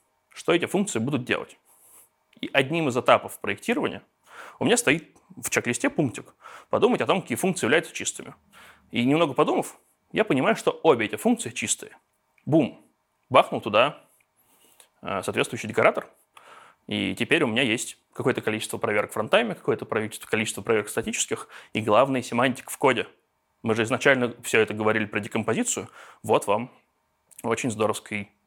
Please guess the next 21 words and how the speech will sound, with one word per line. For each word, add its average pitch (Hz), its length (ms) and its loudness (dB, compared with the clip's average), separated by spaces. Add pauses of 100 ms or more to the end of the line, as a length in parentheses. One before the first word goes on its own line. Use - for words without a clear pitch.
(140)
э, 95 280 -6
пример 113 260 0
того, 104 240 -4
что - 140 -8
это - 80 -8
на 104 80 -6
самом 98 180 -10
деле - 120 -12
происходит. - 440 -10 (560)
Потом 214 200 2
я 202 40 -2
сижу, 170 200 0
ещё 170 240 4
немного 131 320 2
думаю, 101 320 -4 (240)
а - 80 -6
какие 202 340 -2
бы 151 400 2 (320)
простенькие 143 640 2
meaningful 147 580 0
контракты - 580 0